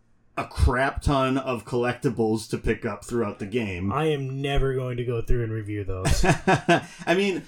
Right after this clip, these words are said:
Speaker 1: when I'm playing, when I'm playing solo, like, if I grab something, I'll go in and, and look at it. Um, you know, and I've looked at a, a decent amount of it, and there's some fun stuff, interesting stuff.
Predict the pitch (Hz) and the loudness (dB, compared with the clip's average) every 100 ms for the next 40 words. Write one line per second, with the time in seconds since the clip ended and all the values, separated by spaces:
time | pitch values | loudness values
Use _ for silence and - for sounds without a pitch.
0 | - 175 190 196 - 208 202 185 160 202 | -8 -2 0 0 0 -2 -4 -4 -2 -2
1 | - 196 165 226 220 143 131 131 127 - | -2 -4 -2 2 2 2 2 2 0 -4
2 | - 135 131 107 - 139 151 - 120 127 | -6 0 0 0 0 2 2 0 0 0
3 | 127 113 101 113 123 127 123 110 107 107 | -2 -2 -2 0 0 0 -4 -4 -6 -8
4 | - 113 104 135 156 92 85 98 139 - | -10 -6 0 2 2 -2 -4 -4 -6 -10
5 | _ _ - 123 113 107 104 101 92 92 | _ _ -10 -2 0 0 0 -2 -6 -6
6 | - 127 113 135 143 165 170 160 143 123 | 2 4 4 2 2 2 4 4 4 2
7 | 135 147 123 117 113 127 90 127 135 135 | 2 2 4 2 2 2 0 0 0 2
8 | - 185 147 - - - 135 143 156 151 | 2 0 0 -6 -6 2 4 4 2 2
9 | 127 127 143 - 160 147 143 139 - | 0 0 0 -2 -4 -2 -2 -2 -6